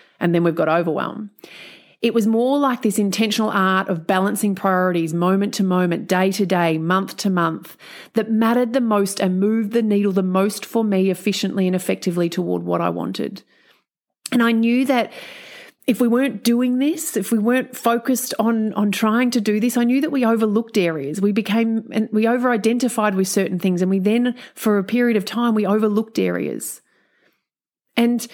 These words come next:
some of you may be acutely aware of when you didn't check in regularly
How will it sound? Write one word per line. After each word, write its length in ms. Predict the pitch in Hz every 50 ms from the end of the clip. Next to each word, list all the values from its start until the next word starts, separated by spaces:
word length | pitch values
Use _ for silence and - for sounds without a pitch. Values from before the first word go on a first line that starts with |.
| - - _ -
some 180 | - 269 277
of 80 | 311 302
you 140 | 311 311 294
may 260 | 269 254 254 247 254
be 140 | 233 240 240
acutely 480 | 226 - - - 269 302 - 262 226
aware 400 | 196 170 160 160 156 160 160 165
of 260 | 170 165 160 - - -
when 320 | 185 170 180 190 190 185
you 100 | 175 180
didn't 280 | 170 175 170 170 156 -
check 240 | - 185 170 -
in 180 | 185 170 160 156
regularly 560 | 156 160 160 - 165 160 143 139 180 180 -